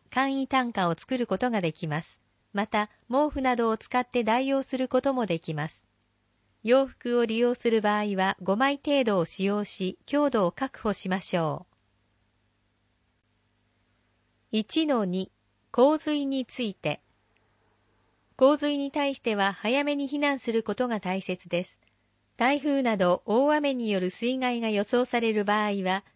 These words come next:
テレビやラジオ、エフエムパルルン七十六点二メガヘルツをつけて情報収集に努めましょう。避難の呼びかけがあったら、火の元を確認して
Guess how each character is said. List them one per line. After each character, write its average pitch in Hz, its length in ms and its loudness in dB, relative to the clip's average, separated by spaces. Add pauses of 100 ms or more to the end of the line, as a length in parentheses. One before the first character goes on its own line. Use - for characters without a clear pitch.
(180)
テ 294 140 2
レ 285 160 2
ビ 202 120 -4
や 160 220 0
ラ 220 160 -4
ジ 180 220 -4
オ、 139 120 -6 (540)
エ 185 100 0
フ 262 140 -4
エ 262 100 0
ム 247 120 -4
パ 240 140 -4
ル 208 120 -2
ル 165 140 -2
ン 156 220 -10
七 240 260 0
十 208 180 -2
六 196 180 -2
点 165 300 -2
二 165 200 -6
メ 190 120 -2
ガ 220 100 -6
ヘ 208 140 -6
ル 175 120 -6
ツ - 280 -14 (600)
を 220 100 -2
つ - 140 -18
け 233 140 0
て 185 360 -2
情 240 220 2
報 277 220 0
収 269 240 -4
集 214 240 -4
に 156 160 -4
努 - 240 -4
め 220 120 0
ま 202 120 -2
し - 160 -6
ょ 156 280 -2 (960)
う。 - 20 -20
避 285 120 -2
難 294 220 0
の 233 100 0
呼 185 120 0
び 240 120 -4
か 262 140 -4
け 247 120 -6
が 226 140 -2
あ 226 40 0
っ 220 140 -8
た 185 100 -2
ら、 170 180 0 (260)
火 220 160 -6
の 277 120 2
元 269 300 -2
を 214 60 -4
確 196 260 -6
認 226 260 -2
し - 120 -14
て 202 260 -4